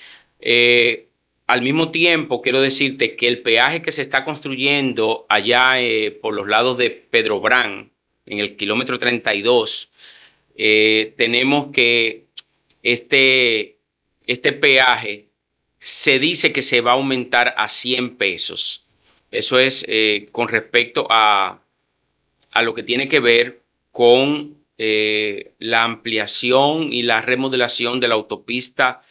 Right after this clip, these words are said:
eh, Duarte. Pero en la parte que corresponde al kilómetro nueve, dice que, eh,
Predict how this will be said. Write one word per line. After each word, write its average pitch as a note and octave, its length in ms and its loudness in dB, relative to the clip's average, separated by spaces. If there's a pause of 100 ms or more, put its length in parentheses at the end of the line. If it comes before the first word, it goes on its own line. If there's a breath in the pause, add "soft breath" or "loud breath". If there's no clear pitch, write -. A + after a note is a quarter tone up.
(500 soft breath)
eh, G#2 560 -2
Duarte. A#2+ 800 -2 (580 soft breath)
Pero E3+ 320 4
en C3 80 2
la B2 180 0
parte D#3+ 420 2
que C#3 180 -2
corresponde C3+ 680 -2
al C3 100 0
kilómetro C3+ 460 -4
nueve, A#2 580 0 (600)
dice C#3 680 0
que, A#2+ 580 0 (1200)
eh, A#2 480 -2